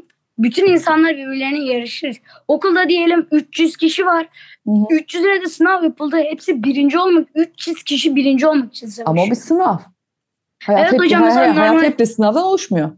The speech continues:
Speaker 2: Hı.
Speaker 1: Tamam hocam, başka bir örnek vereyim. İşte o, e, bir gün o bir yerde çalışıyorsunuz, bir plaza, plazada çalışıyorsunuz.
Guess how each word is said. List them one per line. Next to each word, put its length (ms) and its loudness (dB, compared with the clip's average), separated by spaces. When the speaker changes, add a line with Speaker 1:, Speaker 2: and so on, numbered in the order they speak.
Speaker 2:
Hı. 100 -4
Speaker 1:
Tamam 240 0
hocam, 300 -2
başka 340 -8
bir 40 -2
örnek 340 -4
vereyim. 260 -10
İşte 420 -4
o, 260 -2
e, 440 2
bir 140 -2
gün 380 -2
o 260 0
bir 120 -4
yerde 280 -2
çalışıyorsunuz, 640 -4
bir 140 -6
plaza, 340 -4
plazada 460 -2
çalışıyorsunuz. 600 -4